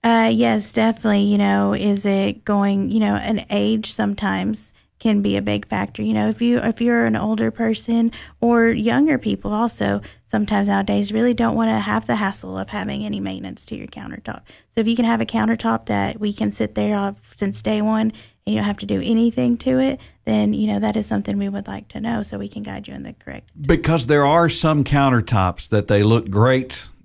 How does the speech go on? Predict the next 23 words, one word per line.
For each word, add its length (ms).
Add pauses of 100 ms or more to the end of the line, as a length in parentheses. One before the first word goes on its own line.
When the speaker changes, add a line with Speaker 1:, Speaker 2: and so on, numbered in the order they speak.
Speaker 2:
the 100
moment 340
they're 180
installed, 640
but 140
then 220
when 180
you 160
start 400
using 440
them, 200
they 140
get 180
spots, 580
and, 160
and, 300
and 160
you're 80
gonna 300
have 200
to 80
maintain 500
them. 180